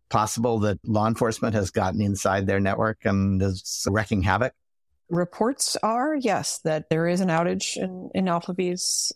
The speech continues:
Speaker 2: uh, sites that have been going on. I didn't get a chance to check this morning before we came on, but the outage happened on the eighth and then continued again on the ninth, which would have been, what, that was Saturday, I guess. AlphaV obviously is also closely connected with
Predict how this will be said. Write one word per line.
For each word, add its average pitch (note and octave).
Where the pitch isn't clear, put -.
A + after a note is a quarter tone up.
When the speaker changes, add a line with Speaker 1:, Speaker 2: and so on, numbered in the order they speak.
Speaker 2:
uh, F3+
sites F3
that E3+
have E3
been E3
going E3
on. D3+
I D3+
didn't E3+
get F3+
a E3
chance D#3+
to -
check D#3+
this -
morning D3+
before D3
we C#3+
came C#3
on, C#3
but D3
the D3
outage D3
happened D#3+
on D3
the C3+
eighth D#3
and D3
then C#3+
continued D3
again D3
on C#3+
the C#3
ninth, C#3
which -
would D3+
have -
been, C#3
what, -
that -
was -
Saturday, D3+
I F3
guess. F#3+
AlphaV F3+
obviously E3
is -
also D3
closely D3+
connected -
with -